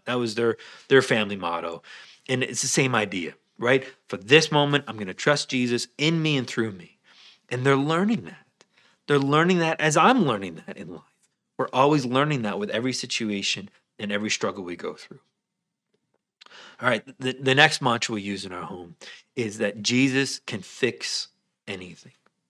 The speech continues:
I, I, I love this one because I, I heard the story. It was, uh, it was many, many years ago,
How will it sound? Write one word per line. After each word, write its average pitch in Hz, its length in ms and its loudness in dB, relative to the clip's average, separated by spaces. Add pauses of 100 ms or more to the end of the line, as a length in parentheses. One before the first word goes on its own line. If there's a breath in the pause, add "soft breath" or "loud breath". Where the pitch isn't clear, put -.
(1080)
I, 135 100 4
I, 143 200 6
I 147 140 -2
love 147 360 6
this 131 180 2
one 120 260 2
because 120 280 -2
I, 117 200 -2
I 117 100 -6
heard 147 220 0
the 120 60 -4
story. 110 640 2 (500 loud breath)
It 131 60 -2
was, 127 240 4
uh, 117 240 6
it 127 60 2
was 131 120 0
many, 180 240 8
many 156 200 4
years 139 260 4
ago, 104 380 -2